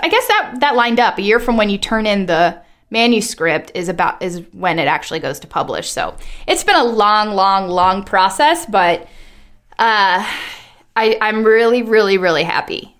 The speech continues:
I'm really happy with how it turned out, and I'm excited. And it really does feel like our vision, and it feels like something that nobody else has done yet, which that's also what I was, was fearing, um,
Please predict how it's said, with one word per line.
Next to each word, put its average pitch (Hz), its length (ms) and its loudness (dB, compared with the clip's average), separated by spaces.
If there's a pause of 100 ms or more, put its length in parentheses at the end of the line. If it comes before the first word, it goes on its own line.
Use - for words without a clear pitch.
I'm 196 140 -4
really 185 200 0
happy 170 360 -10
with 165 180 -8
how - 180 -4
it - 80 -6
turned 185 180 -2
out, 165 100 0
and - 100 -6
I'm 185 80 -6
excited. 170 540 0
And 185 80 2
it - 100 2
really 240 280 4
does 196 320 0
feel 185 340 0
like 107 500 -4 (300)
our 185 260 2
vision, 170 720 0
and 226 140 2
it 233 100 -2
feels 262 220 0
like 254 160 0
something 226 380 -2
that 185 200 -4
nobody 196 420 0
else 156 220 0
has 160 180 -10
done 156 240 -2
yet, 151 300 -2
which 170 300 -2 (240)
that's 202 240 -2
also 202 300 2
what 285 140 2
I 294 100 2
was, 302 400 -8
was 285 220 -8
fearing, 320 480 -2 (380)
um, 190 600 0